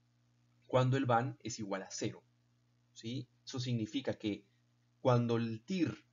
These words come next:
o la tasa interna de retorno llega a un porcentaje tal que convierte el van en cero, ese proyecto con ese tir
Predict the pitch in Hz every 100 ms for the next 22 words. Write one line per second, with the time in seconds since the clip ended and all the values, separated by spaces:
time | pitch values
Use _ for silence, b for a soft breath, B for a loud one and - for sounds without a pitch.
0 | - 104 98 - 131 127 127 123 131 131
1 | 131 120 104 123 107 95 - 110 139 135
2 | 127 135 139 135 123 107 120 123 123 127
3 | 107 95 110 107 110 110 139 135 - 101
4 | - 104 113 120 117 101 95 - 160 123
5 | 170 - _ b b _ 123 131 123 107
6 | 117 - 139 143 - _ - 104 127 143
7 | 147 - 165 156 214 -